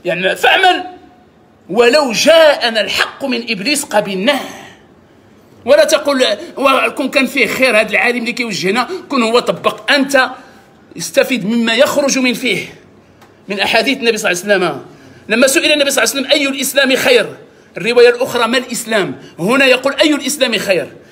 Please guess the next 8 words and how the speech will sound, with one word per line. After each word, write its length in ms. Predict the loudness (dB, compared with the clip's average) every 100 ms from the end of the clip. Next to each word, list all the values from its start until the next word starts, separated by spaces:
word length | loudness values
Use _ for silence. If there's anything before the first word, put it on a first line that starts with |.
| -14 -8
اسمع، 400 | -6 -2 -2 -2 -10 -20 -20 _
قال: 220 | 0 0
"أن 200 | 0 -2
يسلم 560 | 0 -2 0 0 -2 -4 -12 -20 -4 -2
المسلمون 1000 | 0 0 -4 -4 0 2 2 0 -4 -10 -20 -20 -20 _ _ -8
من 140 | -6
لسانك 460 | -4 0 2 2 0
ويدك". 440 | 0 0 -2 -8